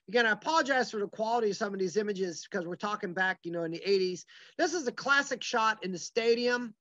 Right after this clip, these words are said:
of the, uh, and the stadium's where the Educated Dolphins would perform. Now, I didn't perform in any of the stadium shows at all, but this is, uh, an-, another image that the, um, photographer gave to me. This is June in the Flume, and,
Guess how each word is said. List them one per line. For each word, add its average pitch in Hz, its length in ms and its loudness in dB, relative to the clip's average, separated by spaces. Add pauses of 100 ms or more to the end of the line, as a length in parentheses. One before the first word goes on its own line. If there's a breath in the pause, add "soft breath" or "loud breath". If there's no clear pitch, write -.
(140)
of 170 180 -4
the, 190 220 2
uh, 180 360 0
and 202 180 -2
the 202 80 2
stadium's 349 500 0
where 254 100 0
the 233 140 -8
Educated 226 540 0
Dolphins 190 460 -4
would 160 160 -8
perform. 143 500 -12 (300 soft breath)
Now, 196 120 2
I 247 120 8
didn't 294 220 0
perform 240 440 -2
in 202 80 -2
any 220 240 -2
of 214 80 0
the 202 80 0
stadium 202 480 -2
shows 185 320 -4
at 180 80 -6
all, 175 300 -2 (240 loud breath)
but 170 160 0
this 226 200 2
is, 208 200 0
uh, 196 200 2
an-, 180 120 -2
another 196 420 0
image 190 380 -4
that 180 220 -4
the, 180 200 -2
um, 165 360 -2 (420)
photographer 165 500 -4
gave 156 260 -4
to 151 80 -10
me. 143 160 -12 (280 loud breath)
This 240 160 -2
is 233 200 -4
June 262 800 4 (340)
in 214 140 0
the 214 100 2
Flume, 254 840 2 (460 soft breath)
and, 202 920 4